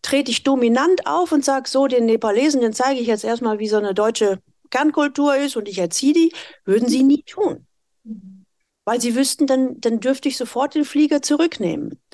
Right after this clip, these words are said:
Speaker 1: Sondern da würden, da wahrscheinlich steigen sie aus dem Flieger aus und denken, oh, wie läuft denn das hier? Ne? Oh,
Speaker 2: Mhm.
Speaker 1: wie, wie
Speaker 2: Genau.
Speaker 1: sagen die sich guten Tag? Und das ist selbst, für sie selbstverständlich. Ne?
Speaker 2: Mhm.
Speaker 1: Und das macht auch Sinn,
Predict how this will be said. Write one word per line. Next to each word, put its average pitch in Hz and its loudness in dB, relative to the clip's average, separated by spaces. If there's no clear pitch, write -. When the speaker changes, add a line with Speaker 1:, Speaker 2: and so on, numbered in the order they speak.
Speaker 1:
Sondern 247 0
da 220 -2
würden, 302 0
da 214 -4
wahrscheinlich 311 2
steigen 269 0
sie 247 0
aus 226 -2
dem 226 -2
Flieger 240 -4
aus 294 -6
und 277 -2
denken, 262 -6
oh, 403 0
wie 311 -4
läuft 320 -4
denn 240 -6
das 208 -6
hier? 185 -12
Ne? 302 -6
Oh, 302 0
Speaker 2:
Mhm. 339 2
Speaker 1:
wie, - -10
wie - -16
Speaker 2:
Genau. 240 -8
Speaker 1:
sagen 247 0
die 226 -6
sich 214 -6
guten 196 -4
Tag? 311 0
Und 240 -4
das - -20
ist - -4
selbst, 339 0
für 269 2
sie 294 2
selbstverständlich. 254 -2
Ne? 180 -4
Speaker 2:
Mhm. - -12
Speaker 1:
Und 262 -2
das 277 0
macht 349 0
auch 254 -2
Sinn, 302 2